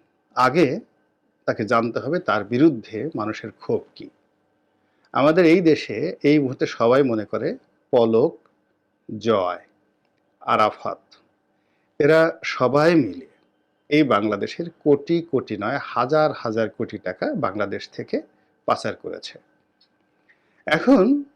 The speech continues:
এটি সত্য মিথ্যা আদালতে প্রমাণের বিষয়, কিন্তু সাধারণ মানুষের মধ্যে যে গুজব, এই গুজব বিএনপি জমানায় হাওয়া ভবনের বিরুদ্ধে যে গুজব ছিল, সেই বি-, গুজবের তুলনায়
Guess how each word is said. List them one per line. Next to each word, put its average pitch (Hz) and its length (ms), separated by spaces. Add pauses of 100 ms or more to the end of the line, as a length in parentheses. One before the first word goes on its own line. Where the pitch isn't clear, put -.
(500)
এটি 180 180
সত্য - 380
মিথ্যা 170 440
আদালতে 131 540
প্রমাণের 113 460
বিষয়, 104 260
কিন্তু 135 260
সাধারণ 156 460
মানুষের 139 480
মধ্যে 135 300
যে 123 140
গুজব, 120 520 (580)
এই 139 220
গুজব 131 540 (640)
বিএনপি 131 440
জমানায় 117 440
হাওয়া 165 380
ভবনের 131 480
বিরুদ্ধে 107 340
যে 107 120
গুজব 101 340
ছিল, 208 280
সেই 117 240
বি-, 107 280
গুজবের 113 500 (120)
তুলনায় 110 440